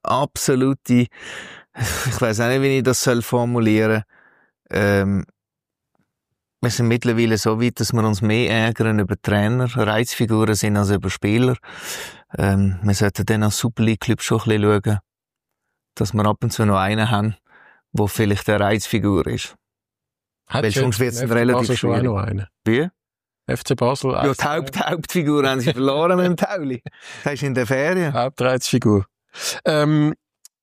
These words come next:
Speaker 2: ich habe mich so an dich gedacht, wo du das letzte Mal gesagt hast, ja, von Zürich auf Basel ist immer kein Problem, aber Basel-Vergangenheit auf Zürich ist immer ein riesen Theater.
Speaker 1: Ja, anscheinend ist es ein grösseres Problem für die im Umfeld von der Zürcher Verein als jetzt u-, äh, umgekehrt.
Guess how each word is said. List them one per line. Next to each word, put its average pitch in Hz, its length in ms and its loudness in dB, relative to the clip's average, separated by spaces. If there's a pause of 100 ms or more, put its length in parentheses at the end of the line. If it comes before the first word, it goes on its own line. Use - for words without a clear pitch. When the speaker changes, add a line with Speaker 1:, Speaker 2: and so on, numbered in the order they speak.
(500)
Speaker 2:
ich 226 140 0
habe 190 100 2
mich 143 120 2
so 139 100 2
an 131 60 2
dich 180 180 0
gedacht, 165 380 -2
wo 139 100 2
du 147 80 2
das 139 80 -2
letzte 156 300 0
Mal 147 100 2
gesagt 143 420 -2
hast, 139 220 0
ja, 135 640 0
von 135 240 -2
Zürich 165 280 2
auf 147 140 -2
Basel 147 360 -2
ist 127 80 -2
immer 151 280 2
kein 160 300 0
Problem, 151 440 0
aber 127 420 0 (1200)
Basel-Vergangenheit 131 1160 0
auf - 100 -4
Zürich 127 520 4
ist 117 160 0
immer 110 220 4
ein 107 180 4
riesen 107 340 0 (140)
Theater. 107 480 -2
Speaker 1:
Ja, 101 80 2
anscheinend 101 460 2
ist 101 120 2
es 92 140 0
ein - 60 -10
grösseres 107 380 0
Problem 139 380 -2
für - 80 -10
die 123 160 2
im 117 140 0
Umfeld 120 420 0
von 107 120 0
der 98 120 -4
Zürcher 120 340 0
Verein 120 420 0
als 110 120 0
jetzt 110 220 0
u-, 117 180 0
äh, 123 60 0
umgekehrt. 127 1000 -2